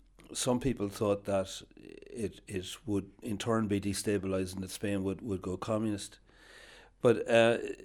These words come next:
Spain had lagged behind in its industrial development, and, uh, it, it was a very, you know, socially divided society. You had, you had huge sort of landowners, and you had a lot of landless peasants, and there was a very high rate of illiteracy by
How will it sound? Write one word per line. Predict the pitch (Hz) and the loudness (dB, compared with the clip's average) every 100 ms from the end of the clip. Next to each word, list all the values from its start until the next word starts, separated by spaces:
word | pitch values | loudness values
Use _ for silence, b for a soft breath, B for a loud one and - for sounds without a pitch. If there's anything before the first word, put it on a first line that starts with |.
| - | -12
Spain | - - 156 170 | -12 6 8 8
had | 127 | 8
lagged | 131 123 117 | 8 8 4
behind | 117 117 123 120 | 4 6 6 4
in | 104 | 2
its | 101 110 | 0 -2
industrial | 107 - 113 98 | -2 0 -2 0
development, | 95 101 98 98 95 - b b b b b _ | 2 2 2 -4 -6 -14 b b b b b _
and, | 113 104 104 101 98 - - | 0 2 2 0 -2 -6 -2
uh, | 101 101 98 104 | 2 2 2 -2
it, | - 110 - | -6 -8 -4
it | 127 117 | -4 0
was | 113 | 2
a | 117 | 6
very, | 127 131 123 113 113 | 8 8 6 4 0
you | 120 | 0
know, | 113 | 0
socially | 107 - 131 - 117 | 2 4 4 4 0
divided | 101 98 107 104 101 | 2 4 6 4 0
society. | 98 - 101 101 98 | -6 0 0 2 0
You | 92 104 | -2 -2
had, | 95 | -2
you | 104 | -2
had | 101 - | -6 -2
huge | 110 107 101 | 2 2 0
sort | - 98 | -4 -4
of | 92 - | -4 -6
landowners, | 101 101 104 101 98 92 92 - | -2 0 2 2 2 0 -2 -6
and | 92 90 | -6 -4
you | |
had | 92 | -2
a | 95 | -2
lot | 92 | -2
of | 92 B B B B | -8 B B B B
landless | 101 101 98 95 | -4 0 0 -2
peasants, | - 95 95 98 92 - - | -6 -4 -2 -4 -6 -8 -8
and | 90 90 | -8 -8
there | |
was | 87 | -8
a | 104 | -6
very | 107 101 | 0 0
high | 98 101 | 2 2
rate | 95 95 95 | 2 0 -2
of | 90 | -4
illiteracy | 95 110 98 - 95 | -4 -2 -4 -4 -6
by | 90 92 92 | -4 -6 -6